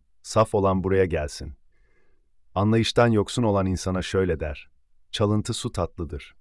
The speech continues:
Gizlice yenilen yemek hoştur."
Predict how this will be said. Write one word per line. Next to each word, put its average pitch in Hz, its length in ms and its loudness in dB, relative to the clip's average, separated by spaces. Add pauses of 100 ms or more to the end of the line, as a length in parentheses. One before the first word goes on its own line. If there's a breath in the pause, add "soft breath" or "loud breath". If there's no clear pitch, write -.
(460)
Gizlice 107 420 0
yenilen 95 400 2
yemek 90 360 -2
hoştur." - 520 -10